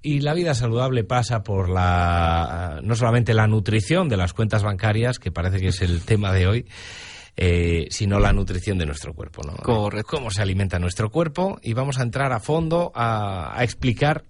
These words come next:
Speaker 1: lo primero, lo más básico, qué son los alimentos, de qué se componen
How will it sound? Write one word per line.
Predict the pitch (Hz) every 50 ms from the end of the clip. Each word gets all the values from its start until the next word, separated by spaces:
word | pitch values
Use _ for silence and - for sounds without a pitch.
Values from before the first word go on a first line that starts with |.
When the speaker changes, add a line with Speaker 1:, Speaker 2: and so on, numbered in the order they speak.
| - - - - -
Speaker 1:
lo | - 131 120 107
primero, | - 113 117 127 139 113 104
lo | 104
más | 110 135 135 110
básico, | 104 120 107 - - 82 - 69 71 -
qué | 123 117
son | 104 131 127 127
los | 123 110
alimentos, | 117 110 110 107 113 110 107 - 110
de | 113 95
qué | 101
se | 101 104
componen | 104 113 110 98 92 110 107 107 120 131